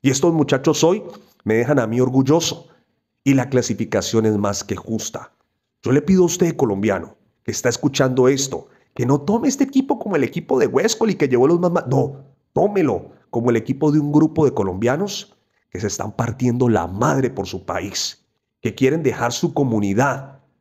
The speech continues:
lo que están haciendo, lo que han logrado con un trabajo, una persistencia en alto. Yo hoy, muchachos, los felicito y les deseo éxitos el día de mañana, porque sé que tienen ropa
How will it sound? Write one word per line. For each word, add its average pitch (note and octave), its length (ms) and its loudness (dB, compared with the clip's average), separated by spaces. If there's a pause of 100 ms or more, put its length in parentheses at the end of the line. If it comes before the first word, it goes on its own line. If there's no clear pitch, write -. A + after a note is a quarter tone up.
(120)
lo A2 140 -2
que B2 80 -2
están C#3 240 -2
haciendo, C#3+ 360 2
lo A2+ 140 0
que - 120 0
han D3 120 4
logrado D#3 420 4
con A2 160 0
un B2 140 -4
trabajo, C3+ 440 0
una D#3 220 2
persistencia F3+ 1000 -2 (680)
en C3 200 0
alto. A2 440 -4 (320)
Yo B2 160 2
hoy, D3+ 100 4
muchachos, C#3+ 420 2
los A#2+ 140 2
felicito - 600 -2
y C3+ 80 0
les G#2+ 220 -2
deseo C#3+ 640 0
éxitos F#3+ 680 0
el A#2 140 2
día C3 180 4
de A2+ 80 -2
mañana, G#2 500 -2 (240)
porque C#3+ 320 0
sé E3 160 0
que E3+ 120 0
tienen E3+ 360 2
ropa F#3 680 -2